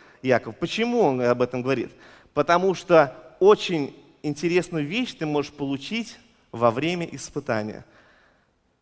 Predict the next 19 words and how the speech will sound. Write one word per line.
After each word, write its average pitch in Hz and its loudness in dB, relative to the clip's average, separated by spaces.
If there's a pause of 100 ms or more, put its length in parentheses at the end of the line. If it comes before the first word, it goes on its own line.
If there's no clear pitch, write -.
(200)
Огромную 170 -2
ценность, - -10 (400)
которую 139 -2
ты 160 -8
не 151 -4
получишь 156 -4
без 131 -2
испытаний 151 -6
и - -8
без 135 -10
кризиса. 110 -10 (180)
И 120 -10
в - -12
чем 139 -2
же 135 -4
эта 160 -6
ценность 208 -2
заключит-, 110 -12 (540)
заключается? 113 -6